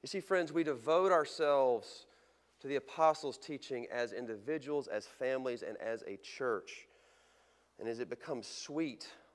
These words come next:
we see what the Lord might do. Who knows what he might do with us? So in this series, I'm looking forward to the Living Church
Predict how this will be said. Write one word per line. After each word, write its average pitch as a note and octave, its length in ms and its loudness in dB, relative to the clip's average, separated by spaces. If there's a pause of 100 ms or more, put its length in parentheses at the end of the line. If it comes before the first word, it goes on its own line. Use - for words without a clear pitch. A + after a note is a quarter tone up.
(140)
we A2+ 80 -10
see D#3 340 -4
what C3+ 160 -4
the B2 80 0
Lord C3+ 460 0 (280)
might B2 460 -2 (180)
do. G#2 340 -4
Who A3+ 100 -2
knows C#4+ 240 0
what F#3 100 -4
he D3 60 -4
might G#2+ 240 -2
do G2 160 -8 (260)
with G#2+ 220 -6
us? - 320 -18 (640)
So E3 100 -2
in G3 80 6
this G#3+ 180 2
series, G3 220 6
I'm D#3 140 4
looking F3+ 240 2
forward E3 300 2
to D#3 180 -2
the C#3 80 0
Living D3+ 320 -2
Church C#3 320 -2